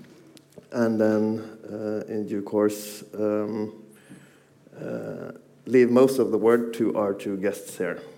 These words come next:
Um, um, the reason we're all here is because I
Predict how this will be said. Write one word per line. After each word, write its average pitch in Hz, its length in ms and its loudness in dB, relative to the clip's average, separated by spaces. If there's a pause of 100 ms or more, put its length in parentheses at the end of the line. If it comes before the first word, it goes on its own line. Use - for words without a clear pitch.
(100)
Um, 104 460 -4 (1500)
um, 110 520 -4 (920)
the 139 120 8
reason 170 320 6
we're 139 120 10
all 127 200 6
here 117 340 4
is - 300 -6
because 117 360 2
I 123 460 4